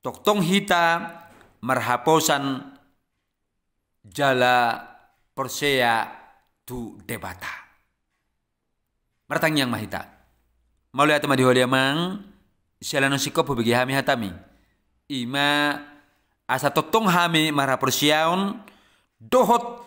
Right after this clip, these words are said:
marhaposat tuho sian nasa rohanami. Atong di homa pujian, hasangapon ro di saliling di lelengna, di bagasan Kristus Yesus, martang yang hami tuho.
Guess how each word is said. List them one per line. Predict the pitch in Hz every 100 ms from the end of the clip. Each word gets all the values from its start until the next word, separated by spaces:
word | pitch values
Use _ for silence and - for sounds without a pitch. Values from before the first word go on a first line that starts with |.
| - _ _ -
marhaposat | 190 190 208 247 220 208 190
tuho | 156 156 165 202 208 - - _ -
sian | - 143 117 110
nasa | 143 151 - 131 127 - - -
rohanami. | 117 104 107 98 92 82 85 _ _ _ _ _ _ _ _ _ _ _ _ _ _ _ _ _ _ _ -
Atong | 131 139 127
di | 147
homa | 196
pujian, | 185 170 202 214 254 - - _ _ _ -
hasangapon | 160 170 156 151 143 127 127 - - _ _ 131
ro | 165
di | 160 147
saliling | 151 160 196 185
di | 160
lelengna, | 135 127 120 107 98 - _ _ _ _ _ _ _
di | 110
bagasan | 104 113 147 180 190
Kristus | 180 156 143
Yesus, | 151 143 127 - - _ _ _ -
martang | 120 123 123
yang | 120 110
hami | 110 101
tuho. | 92 82